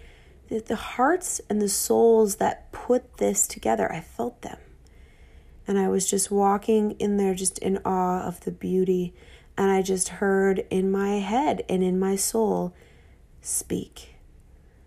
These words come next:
Look how beautiful this is. Look at how much belief and faith has been put into what you see."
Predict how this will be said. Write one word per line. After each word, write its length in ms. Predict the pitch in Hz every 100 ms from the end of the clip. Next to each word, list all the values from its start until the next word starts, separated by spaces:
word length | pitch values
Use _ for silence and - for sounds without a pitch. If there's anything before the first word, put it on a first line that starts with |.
| - - - -
Look 140 | 202
how 200 | - 208
beautiful 680 | 190 202 208 220 220 196 170
this 320 | 175 180 -
is. 520 | - 62 202 - - - - - - - - - - - -
Look 240 | 202 -
at 140 | 214
how 560 | 214 - 202 202 202 196 - - -
much 320 | 208 220 - -
belief 540 | 208 202 208 202 -
and 220 | - 196 180
faith 540 | - 190 185 170 - - - - -
has 200 | 180 180
been 260 | 180 180
put 340 | - 214 240 -
into 360 | 196 185 -
what 200 | 185 -
you 120 | -
see." 600 | 180 - - 185 - 196